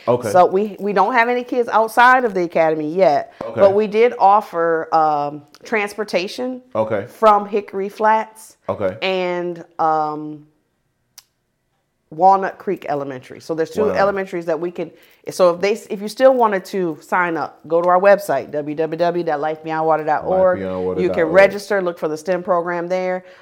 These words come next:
Speaker 2: Um, uh, just, just reach out. You can email me, Melissa Ellis at life beyond water dot org. But we
Speaker 1: Okay.
Speaker 2: have some, still have slots available. We're running through April.
Speaker 1: Yeah, okay.
Speaker 2: So
Speaker 1: Okay.
Speaker 2: it's, we started in October. We're running all the way through April, so almost the entire school year.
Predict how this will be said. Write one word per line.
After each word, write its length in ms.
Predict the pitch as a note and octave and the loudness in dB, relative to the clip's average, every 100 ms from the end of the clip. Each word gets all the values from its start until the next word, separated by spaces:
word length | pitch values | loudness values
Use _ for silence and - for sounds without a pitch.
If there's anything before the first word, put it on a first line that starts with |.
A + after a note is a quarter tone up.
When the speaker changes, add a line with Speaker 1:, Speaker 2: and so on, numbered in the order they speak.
| - | -2
Speaker 2:
Um, 420 | E3+ E3 D#3+ D#3+ - _ _ | 0 2 0 -4 -10 _ _
uh, 160 | D#3 D3 | -2 -2
just, 340 | D#3+ G#3+ G#3 | -4 -6 -6
just 240 | G3+ A3 A3 | -4 -4 -2
reach 220 | A#3+ A#3 | -6 -2
out. 240 | A#3 D#3+ | 0 0
You 80 | D#3 | -2
can 160 | - - | -8 -6
email 320 | G3+ G3+ G3 | -4 -2 -2
me, 180 | G3 G3+ | -2 -4
Melissa 360 | F3+ F3+ F3+ F3+ | -4 -4 -4 -2
Ellis 300 | F#3 F#3+ F#3+ | -2 -2 -4
at 100 | D3+ | -2
life 200 | E3 F3 | -4 -4
beyond 220 | F3 E3+ | -6 -2
water 180 | E3+ E3+ | -2 0
dot 180 | E3 - | -2 -2
org. 300 | F3 F3+ - - _ - | -4 -6 -10 -20 _ 2
But 120 | F3+ | 4
we 120 | G3+ | 4
Speaker 1:
Okay. 80 | G#3+ | 4
Speaker 2:
have 140 | G3+ G3 | 4 4
some, 160 | G#3 | -4
still 260 | G3+ A3 A3+ | -4 0 2
have 140 | G#3+ | 0
slots 340 | A3 G#3+ G#3 A#3 | 4 4 4 0
available. 640 | A3 A3 A3 G#3+ A3 A3 | 2 2 2 2 2 2
We're 180 | G3 A#3+ | 4 4
running 320 | B3 A#3+ A3 | 4 2 0
through 160 | G#3 F3+ | -6 -6
April. 360 | D#3+ - D3+ - _ _ _ - | -6 -8 -14 -14 _ _ _ -12
Speaker 1:
Yeah, 120 | A#2+ E3+ | -2 2
okay. 340 | - G3+ A#3 - | 4 4 0 -8
Speaker 2:
So 240 | - F#3 F#3 | 2 4 4
Speaker 1:
Okay. 100 | A3+ | 2
Speaker 2:
it's, 240 | A#3+ - | 0 -6
we 120 | F#3+ | -4
started 260 | F#3+ G3 G#3 | 0 2 2
in 60 | G#3+ | 0
October. 460 | G#3 A3+ G#3 G3 F#3+ | -2 -2 0 0 -2
We're 120 | G3+ | 0
running 240 | F#3 E3 | 0 -2
all 180 | - F#3+ | 0 0
the 60 | G#3 | 0
way 120 | G#3 | -6
through 160 | G#3 G3+ | -8 -6
April, 300 | E3+ E3 E3+ | -6 -6 -8
so 120 | E3+ | -6
almost 300 | D3+ E3+ F#3 | -4 -4 -4
the 80 | F#3+ | -8
entire 280 | F#3 F3+ E3 | -6 -4 -4
school 340 | - E3 D3+ | -6 -8 -8
year. 380 | C#3+ D#3 D#3 D#3 | -10 -8 -6 -6